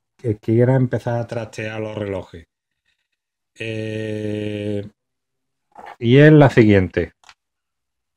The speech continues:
para mi parecer. Eh, lo primero, una lupa.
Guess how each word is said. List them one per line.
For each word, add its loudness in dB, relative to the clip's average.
para -8
mi -6
parecer. -10
Eh, -2
lo 0
primero, 4
una 2
lupa. 2